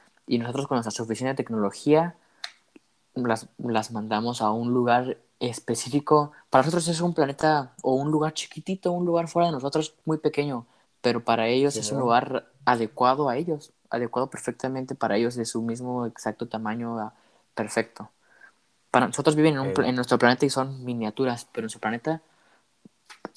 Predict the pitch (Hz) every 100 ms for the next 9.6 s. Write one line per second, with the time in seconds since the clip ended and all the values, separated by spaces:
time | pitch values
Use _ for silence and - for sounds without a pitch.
0 | - 131 120 123 135 127 110 110 - 113
1 | 117 123 127 131 117 117 127 151 123 120
2 | 123 127 113 123 117 - - - _ _
3 | _ _ _ 123 110 104 104 - - -
4 | - - 117 110 110 113 113 - 123 -
5 | 127 117 - 110 107 104 98 104 - 104
6 | 98 131 156 - - - - _ _ 123
7 | 127 139 139 135 120 127 107 127 127 120
8 | 123 120 120 123 127 123 123 117 127 120
9 | 117 110 113 113 -